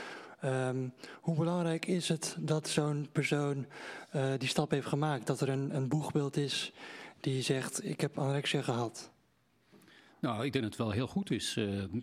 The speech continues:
Speaker 2: eh, er bestaat wel regelmatig, eh, aandacht voor, eh, anorexia. En, eh, ja, ik, eh, heb dat boek van Emma Bransen, eh, eh, nog niet gelezen, maar ik heb er wel gezien bij, bij Eva Jinek. En, eh, ja, dat was, vond ik een heel, eh, heel, eh,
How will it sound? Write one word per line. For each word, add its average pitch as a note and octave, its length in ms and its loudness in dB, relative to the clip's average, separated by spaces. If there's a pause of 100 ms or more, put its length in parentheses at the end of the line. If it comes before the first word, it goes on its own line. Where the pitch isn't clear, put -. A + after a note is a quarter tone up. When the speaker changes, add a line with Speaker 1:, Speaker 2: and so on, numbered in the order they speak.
(480)
Speaker 2:
eh, G#2+ 200 -4 (400)
er A2 220 -6 (200)
bestaat - 380 -2
wel A2+ 260 0
regelmatig, A2+ 680 -2
eh, A2+ 220 -2
aandacht C3 300 -4
voor, A2+ 260 -4
eh, A#2 220 -4
anorexia. A2 640 -4
En, G#2+ 220 -6
eh, G#2 80 -6 (720)
ja, A2+ 200 -4
ik, C3 120 -8 (120)
eh, A#2 200 -4
heb G#2 280 -4
dat F2 160 -8
boek A2 160 -6
van G#2+ 260 -2
Emma A2 180 -2
Bransen, G#2+ 520 -4
eh, G2+ 240 -2
eh, F#2 80 -6 (300)
nog - 160 -4
niet A2 120 -4
gelezen, B2 420 -2
maar A#2 100 0
ik A#2 100 -2
heb C3+ 100 0
er A#2+ 80 0
wel A#2+ 160 0
gezien G#2+ 300 -2
bij, A2 400 -2 (300)
bij A2+ 480 -4
Eva A#2+ 280 -4
Jinek. A#2+ 540 -2 (680)
En, G#2+ 420 -6
eh, G2 260 -8
ja, A#2 120 -2
dat F#2+ 120 -4
was, G2+ 140 -6
vond B2 180 -4
ik - 60 -8
een A#2 140 -2
heel, G#2+ 360 0
eh, G#2 200 -2
heel, G2+ 440 -4
eh, F#2+ 100 -6